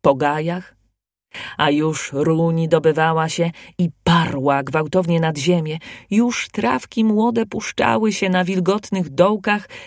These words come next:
już nad wezbraną strugą czerwieniały pręty wikliny, a w cichym, mglistym powietrzu słychać było kruczenie żurawi, wysoko gdzieś, wysoko lecących.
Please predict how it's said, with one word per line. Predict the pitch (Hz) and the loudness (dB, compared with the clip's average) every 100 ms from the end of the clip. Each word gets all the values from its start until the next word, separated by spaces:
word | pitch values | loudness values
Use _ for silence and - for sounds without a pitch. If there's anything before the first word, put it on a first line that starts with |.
| - | -2
już | 214 202 - | 0 0 0
nad | 208 202 | -2 0
wezbraną | 160 190 160 202 262 240 | 0 0 0 2 4 2
strugą | 226 - - 240 196 202 196 - - | 2 -2 0 0 2 0 -2 -8 -6
czerwieniały | - 202 190 190 180 175 | 0 2 2 2 2 2
pręty | 175 170 165 160 | 2 0 0 -4
wikliny, | 151 - 151 151 156 165 - - - | -8 -6 -4 -4 -6 -8 -16 -20 -6
a | - | -6
w | - | -4
cichym, | - - 131 - 147 196 - _ | -6 -6 -8 -6 -4 -4 -8 _
mglistym | - 143 156 247 - - 254 | -4 -2 -2 -4 -4 0 0
powietrzu | 226 165 156 214 - - 190 190 - - | 2 0 0 -2 -4 -4 -4 -6 -14 -4
słychać | - 151 156 147 147 139 | -2 0 -2 -2 -6 -2
było | 151 143 147 147 147 | -2 0 -2 -6 -10
kruczenie | - 139 135 - 214 208 | -6 -6 -4 -2 0 0
żurawi, | 175 165 160 156 143 156 - _ | 0 -2 -2 -2 -6 -12 -16 _
wysoko | 151 160 - 214 135 | 0 2 2 -2 -6
gdzieś, | - - - - - - _ | -10 -8 -10 -12 -20 -20 _
wysoko | 160 220 - 226 220 - | 2 2 2 0 0 0
lecących. | 247 226 - 185 147 - - - | 0 0 0 -2 -4 -6 -8 -12